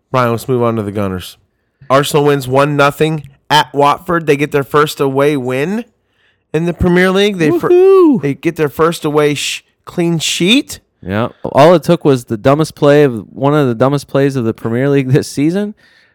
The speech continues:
Speaker 2: for them to have the advantage they needed, and they still almost conceded a goal against Watford.
Speaker 1: Yes, they did.
Speaker 2: Dave, Alexander Lacazette gets zero minutes
Speaker 1: Wow.
Speaker 2: here.
Speaker 1: Yeah.
Speaker 2: You are a Kolasinac owner, are you not?
Speaker 1: I am.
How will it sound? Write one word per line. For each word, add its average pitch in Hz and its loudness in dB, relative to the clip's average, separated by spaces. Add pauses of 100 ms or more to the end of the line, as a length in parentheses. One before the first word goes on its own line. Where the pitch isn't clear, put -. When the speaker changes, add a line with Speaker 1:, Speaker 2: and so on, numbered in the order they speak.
Speaker 2:
for 131 -2
them 131 2
to 127 4
have 127 2
the 120 6
advantage 123 2
they 123 0
needed, 151 2
and 160 2
they 165 2
still 196 2
almost 95 2
conceded 80 -8
a 78 -6
goal 73 -6
against 80 -10
Watford. 82 -6
Speaker 1:
Yes, 143 -6
they 139 -2
did. 104 -6 (300)
Speaker 2:
Dave, 185 4 (480)
Alexander 196 2
Lacazette 120 2 (560)
gets - -4
zero 113 2
minutes 95 -6
Speaker 1:
Wow. 107 -4
Speaker 2:
here. 135 -4 (180)
Speaker 1:
Yeah. 110 -6
Speaker 2:
You 185 6
are 170 6
a 147 2
Kolasinac 135 0
owner, 101 -8
are 95 -4
you 90 -8
not? 85 -10 (220)
Speaker 1:
I 113 -12
am. 110 -4